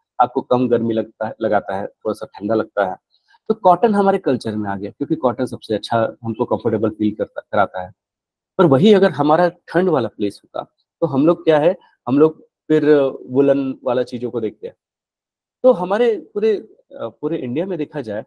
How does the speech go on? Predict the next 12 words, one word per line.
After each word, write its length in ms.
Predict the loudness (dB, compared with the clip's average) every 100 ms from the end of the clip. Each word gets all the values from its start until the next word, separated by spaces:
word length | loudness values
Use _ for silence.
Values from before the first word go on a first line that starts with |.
| _ _ _
तो 60 | -8
जब 200 | -4 -4
भी 60 | -6
कुछ 220 | -8 -10
अच्छा 340 | -10 -12 -6 -4
होता 340 | -4 -8 -14
है 120 | -16 -20 _ _
तो 60 | -4
ब्राइट 420 | 0 0 0 -2
कलर 180 | -6 -6
पहनते 400 | -12 -18 _
हैं। 80 | -20